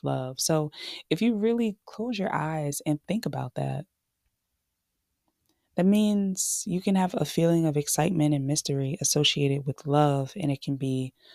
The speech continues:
platonic love, it can be romantic love, it can be, you know, love in a partnership, it can be love in a friendship, it can be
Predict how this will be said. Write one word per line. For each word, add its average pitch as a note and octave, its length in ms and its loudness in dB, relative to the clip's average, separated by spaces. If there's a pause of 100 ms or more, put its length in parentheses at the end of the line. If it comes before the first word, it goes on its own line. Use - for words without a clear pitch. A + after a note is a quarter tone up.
(200)
platonic C#3+ 540 2
love, C3+ 520 -2
it - 140 -6
can C#3+ 120 -2
be C3+ 180 -2
romantic C3+ 720 0
love, C3+ 320 -2
it F3 120 -4
can C3+ 140 -6
be, C3+ 300 -4 (540)
you C#3+ 120 6
know, C3+ 220 4
love C#3+ 260 6
in C3+ 80 2
a B2 60 -2
partnership, D3 800 2 (440)
it D3 120 -4
can E3 80 6
be D3+ 100 4
love D3 240 2
in C3+ 60 -2
a C3 80 -4
friendship, D#3 640 2 (560)
it E3 100 2
can D#3+ 160 0
be C#3+ 380 0